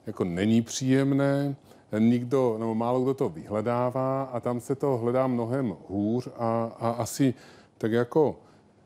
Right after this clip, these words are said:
když si vezmeme historii jako různých zaměstnání anebo těch, těch hlavních, ehm,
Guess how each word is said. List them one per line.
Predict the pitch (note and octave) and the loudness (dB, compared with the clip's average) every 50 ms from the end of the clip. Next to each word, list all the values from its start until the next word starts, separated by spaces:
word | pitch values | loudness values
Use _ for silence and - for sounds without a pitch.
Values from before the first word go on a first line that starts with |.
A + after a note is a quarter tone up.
| _ _ _ _ | _ _ _ _
když | - G2+ G#2+ - | -2 -2 0 0
si | - B2+ | -2 0
vezmeme | A#2+ B2 B2 B2+ B2+ B2 A2+ | 0 2 4 4 4 2 2
historii | F#2 F#2+ G2 - - - B2 B2 B2 B2+ B2 B2 | 0 -2 -8 -10 -2 0 2 4 4 4 4 4
jako | A#2+ A2+ - C3 | 2 2 0 2
různých | A#2 A2+ A2+ G#2+ B2 C3+ B2 G2+ | 2 2 2 4 2 2 0 0
zaměstnání | - F#2 F2+ G2 G#2 A2+ A2+ A2+ - - B2+ A#2+ A#2 A#2 A#2 A#2 A#2 A#2+ B2 B2+ | -2 -6 -4 -2 0 0 0 -2 -4 -2 0 2 2 2 2 2 2 2 2 2
anebo | B2 A#2+ A#2 A2 A#2+ | 2 2 2 0 0
těch, | A2 - - A#2 - - - | -2 0 0 -2 -2 -2 -8
těch | - - A2 F#2 | -2 -2 -2 -2
hlavních, | F#2 F#2+ G2+ G#2+ G#2+ A#2 B2 A#2+ A#2 A2 - - _ - - - - - - _ _ - - | 0 -2 -2 -2 0 0 0 2 2 0 -2 -6 _ -20 -20 -20 -20 -20 -20 _ _ -8 -4
ehm, | A2 G#2 G#2 G#2 G#2 G2+ G2+ G2+ G2 F#2+ F2 E2+ | 0 2 2 2 2 2 0 0 -2 -4 -6 -8